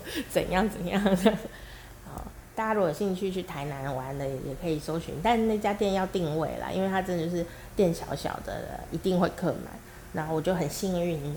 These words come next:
没有定位也有位置坐这样，觉得很开心。然后后来还，就朋友，呃，跟家人到齐以后，我们就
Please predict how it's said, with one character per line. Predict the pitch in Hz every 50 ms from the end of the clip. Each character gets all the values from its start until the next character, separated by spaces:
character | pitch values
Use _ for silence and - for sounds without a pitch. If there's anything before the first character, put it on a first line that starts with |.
| 165 160
没 | 180
有 | 190 156 143
定 | 147 - 175 165 160 175
位 | 165 147 135 127 - - - -
也 | 131 147 151
有 | 143 117
位 | 143 160 131 123
置 | - -
坐 | 143 - 147 123 - -
这 | -
样， | - - - - - - - - - - -
觉 | - - 156
得 | 160 147
很 | - -
开 | - - 143 139 135
心。 | 135 - - - - - - - - - - - - - - - - - -
然 | - 170
后 | 170
后 | 180 196 185
来 | 156 143 143 143 143 143 - - - - - - -
还， | - - 156 151 - - - - - -
就 | - 175
朋 | 185 - 170 160
友， | 165 156 127 120 107 110 - - - - - - - - - -
呃， | 123 135 139 139 147
跟 | 170 170 165
家 | - 170 170 160
人 | 143 135 143
到 | 139 165 156 131
齐 | - - - 131 113 95
以 | 113
后， | - - 160 151
我 | 127 123
们 | 123 123 135
就 | 135 165 160 156 151